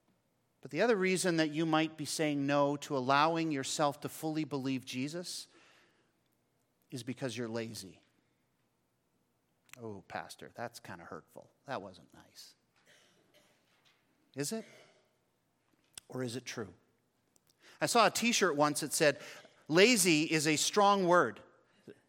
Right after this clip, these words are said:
Did I not put the, the picture of the t-shirt there? Maybe I didn't. The t-shirt says, "Lazy is a very strong word. I like to call it selective participation."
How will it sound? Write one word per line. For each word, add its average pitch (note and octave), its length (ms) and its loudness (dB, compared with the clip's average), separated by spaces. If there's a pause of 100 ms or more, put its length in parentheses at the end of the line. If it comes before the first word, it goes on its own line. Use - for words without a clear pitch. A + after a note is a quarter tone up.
(340)
Did F#3 120 -4
I A3 80 2
not G3+ 160 -2
put G#3 160 -6
the, F3+ 280 0 (480)
the D3+ 200 -6
picture E3+ 320 -6
of D3+ 100 -4
the C#3+ 60 -2
t-shirt E3+ 420 -10
there? E3+ 180 -6 (420)
Maybe C#3+ 200 -2
I C3 60 0
didn't. B2 280 -4 (600)
The D#3 60 -2
t-shirt A3+ 380 2
says, F3+ 260 2 (240)
"Lazy G3+ 480 6
is D#3 140 2
a D#3 40 0
very F#3 300 4
strong F3 420 0
word. C#3+ 300 2
I D#3+ 140 8
like G3+ 240 4
to F3 80 -4
call D#3+ 260 2
it - 140 -4
selective D3+ 680 0
participation." A#2 920 -6